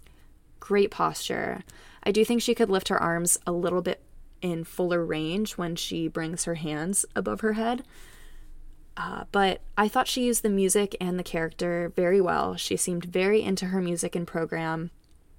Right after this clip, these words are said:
really took her time on her choreography. She skates to Summer of forty-two. Her program is built very well. Her flying sit spin, though, she needs to work on. It does not reach a sit position in the air. To do that, she's gonna need to bring her right free leg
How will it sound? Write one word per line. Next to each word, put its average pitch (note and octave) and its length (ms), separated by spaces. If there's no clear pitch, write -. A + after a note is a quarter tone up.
really G#3+ 280
took - 220
her G3 100
time F3 440
on F3+ 120
her F3 100
choreography. E3+ 800
She - 160
skates F#3+ 360
to E3+ 280
Summer F3 300
of F3+ 80
forty-two. E3+ 800
Her G#3+ 140
program A3+ 320
is A3+ 100
built G#3+ 240
very F3 220
well. F#3+ 400
Her B3 180
flying C4+ 320
sit D4+ 160
spin, A3 220
though, F3+ 160
she F#3+ 140
needs F3+ 200
to - 80
work E3+ 240
on. E3 300
It F3+ 140
does F#3+ 160
not F#3 200
reach F#3+ 200
a F#3 60
sit - 160
position F3 400
in F#3+ 80
the G3 140
air. A3 320
To - 120
do F#3+ 140
that, F#3+ 160
she's F#3+ 200
gonna F3+ 180
need F3 160
to F3+ 100
bring F3 220
her F3 160
right E3+ 200
free E3+ 220
leg E3 220